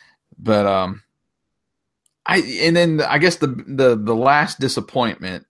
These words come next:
and I'll turn it over to you. <laughs> When we typically get introduced to a new agent, we, we get to learn a little bit more about them. Yeah, okay, so he works at a hardware store. We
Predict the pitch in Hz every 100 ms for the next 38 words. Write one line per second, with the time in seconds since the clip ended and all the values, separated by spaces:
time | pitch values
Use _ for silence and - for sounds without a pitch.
0 | _ - 104 98 101 101 - 127 117 117
1 | 107 104 104 95 92 - - - 254 -
2 | 269 262 - - 214 - - - - _
3 | _ _ - 95 107 170 175 208 180 156
4 | 151 - 220 214 180 160 143 143 127 151
5 | - 113 139 143 - 113 104 104 113 76
6 | 113 110 98 90 - - 117 131 131 123
7 | 110 104 _ _ _ _ _ _ 110 139
8 | 151 165 135 120 139 127 110 127 117 104
9 | 107 110 110 104 98 101 98 95 101 98
10 | 98 _ _ _ _ - 131 127 123 127
11 | - 113 110 110 117 120 127 - 131 123
12 | 113 104 95 92 - 95 90 92 104